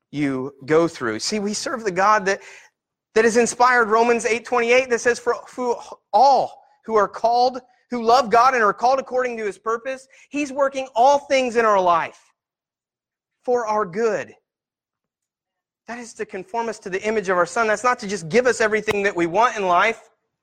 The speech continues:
That's to sanctify us. And so sometimes that heat has to come. Sometimes that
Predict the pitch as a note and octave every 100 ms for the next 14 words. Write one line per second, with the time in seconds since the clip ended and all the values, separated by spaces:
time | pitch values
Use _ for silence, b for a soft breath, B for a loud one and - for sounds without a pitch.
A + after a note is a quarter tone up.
0 | _ _ _ _ A3 - G#3+ - A3+ B3
1 | B3 G3 E3+ D3 A#2+ G2+ - - _ _
2 | _ _ _ _ _ _ _ _ _ _
3 | _ _ _ _ _ _ _ _ _ _
4 | _ _ _ _ _ _ _ _ _ _
5 | _ _ _ - - D3+ D#3+ F3+ - F#3
6 | G#3+ - - _ _ _ _ _ _ _
7 | _ _ _ _ _ - F3 F3+ G#3+ A3+
8 | - F#3+ F#3+ - F#3 A3 G3+ D3+ G3+ A3+
9 | A#3 G#3 G3+